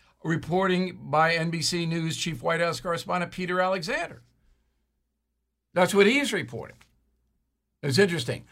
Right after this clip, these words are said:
So N B C News buys it and tries to convince their viewers that Trump did it without any due process. But then their own reporter goes, "No."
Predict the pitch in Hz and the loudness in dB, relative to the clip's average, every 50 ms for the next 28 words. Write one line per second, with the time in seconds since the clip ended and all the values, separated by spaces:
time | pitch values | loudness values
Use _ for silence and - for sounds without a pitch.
0 | - - _ - - 165 190 226 233 220 170 - - 240 220 196 214 233 208 180 | -20 -20 _ -2 2 4 4 6 4 4 4 2 2 2 4 4 4 4 4 4
1 | 139 120 120 120 185 190 233 285 302 285 247 156 127 143 135 123 131 120 - _ | 2 2 6 6 8 10 10 10 8 6 6 2 0 -2 -2 -4 -6 -8 -12 _
2 | _ _ _ _ _ _ _ _ _ _ _ _ _ _ _ - 160 170 170 160 | _ _ _ _ _ _ _ _ _ _ _ _ _ _ _ 4 4 4 4 4
3 | 147 - - - _ _ - - - 175 185 180 180 175 - - - - 185 180 | 0 -4 -8 -16 _ _ -12 2 6 6 8 8 6 4 2 -2 -2 2 4 4
4 | 170 160 160 156 151 - - - - 156 156 143 170 190 190 175 - - 180 165 | 4 2 0 -4 -6 -6 -10 -6 -4 -4 0 2 4 4 4 2 0 0 4 4
5 | 151 147 143 127 131 190 262 277 226 202 185 185 180 175 - 165 156 - - 170 | 4 4 4 0 0 2 4 6 6 6 6 6 2 2 0 -2 -2 -2 0 2
6 | 170 156 135 117 117 - 190 214 254 277 240 180 190 226 226 - _ _ _ _ | 2 2 2 0 -2 4 6 6 6 6 6 4 2 0 -2 -6 _ _ _ _
7 | _ _ _ _ 165 151 165 170 180 175 170 180 190 208 196 135 143 143 143 - | _ _ _ _ 0 4 6 6 6 6 6 6 4 4 2 2 -2 -4 -4 -8
8 | - - - - 113 120 139 151 180 180 - - - - - _ - 139 - 151 | -8 -8 -8 -8 -10 -8 -6 -6 -6 -8 -10 -16 -20 -20 -20 _ -8 -8 -4 -2
9 | 139 123 190 214 196 - - - 185 190 190 196 202 196 185 180 175 180 233 240 | 0 2 6 6 6 6 4 2 2 4 4 4 4 4 2 0 0 0 2 2
10 | 247 240 220 202 196 185 180 - - _ - 208 240 233 233 240 247 269 302 330 | 4 4 4 2 2 0 -2 -6 -12 _ -18 -14 -10 -8 -8 -2 2 6 6 8
11 | 311 269 233 226 233 226 | 8 8 6 4 2 0